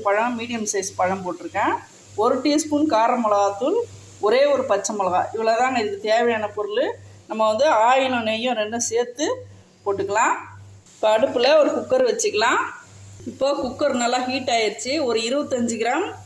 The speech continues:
நெய் ஊற்றிக்கலாம். கொஞ்சமாக ஆயில் சேர்த்துப்போம். ஒரு ரெண்டு டீஸ்பூன் அளவு ஊற்றிக்கலாம்.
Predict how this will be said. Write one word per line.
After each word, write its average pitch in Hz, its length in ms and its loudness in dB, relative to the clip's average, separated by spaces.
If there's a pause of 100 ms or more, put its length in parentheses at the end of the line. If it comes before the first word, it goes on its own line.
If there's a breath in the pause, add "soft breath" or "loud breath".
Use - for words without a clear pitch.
நெய் 226 180 -2
ஊற்றிக்கலாம். 202 480 -2 (2250)
கொஞ்சமாக 240 480 0
ஆயில் 233 220 -2
சேர்த்துப்போம். 214 500 -2 (3000)
ஒரு 208 120 2 (120)
ரெண்டு 226 240 -2
டீஸ்பூன் 247 420 -4
அளவு 415 220 2
ஊற்றிக்கலாம். 359 440 -2